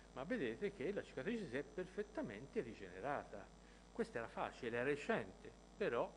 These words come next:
non è scontato questo risultato. Questa è un'altra cicatrice alla fronte, anche questa abbastanza recente, con risultato significativo.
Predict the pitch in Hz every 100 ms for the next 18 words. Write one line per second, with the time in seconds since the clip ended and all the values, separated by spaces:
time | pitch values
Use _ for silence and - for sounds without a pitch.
0 | - - - - - - - - - -
1 | - 139 170 160 107 - - 214 - 98
2 | 135 - 107 - - - - - 123 110
3 | - - - - - - - - - -
4 | - - - - 302 294 180 156 156 -
5 | 147 143 143 214 220 240 294 - 123 135
6 | 117 139 - 113 113 - 107 107 180 247
7 | - 139 143 170 269 254 - 147 127 165
8 | 104 127 196 - 117 98 113 - - 196
9 | 127 107 104